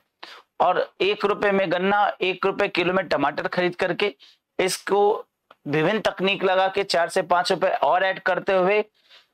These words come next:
एक टमाटो केचप एक लीटर बना देता है और उसके बाद दो, चार, पांच रुपए और खर्चे करते हुए एक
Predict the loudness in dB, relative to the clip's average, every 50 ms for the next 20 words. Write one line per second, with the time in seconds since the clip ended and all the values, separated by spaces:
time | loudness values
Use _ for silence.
0 | _ _ _ _ _ _ -4 -4 -4 -4 -4 -4 -2 0 0 0 0 -2 -2 -2
1 | -2 -2 0 -2 0 0 -2 0 0 0 0 0 0 0 0 0 0 0 0 -2
2 | -2 -2 0 0 0 -2 -4 -8 _ _ _ _ _ _ 0 0 0 0 0 -2
3 | -2 0 2 0 0 -2 -4 -10 _ _ -4 -2 0 0 0 0 0 0 0 0
4 | 0 0 0 0 -2 -2 0 0 0 2 0 0 -2 -4 -2 -2 -2 -2 -2 -2
5 | -2 -2 -2 0 0 0 2 2 2 0 0 -2 -4 -4 -6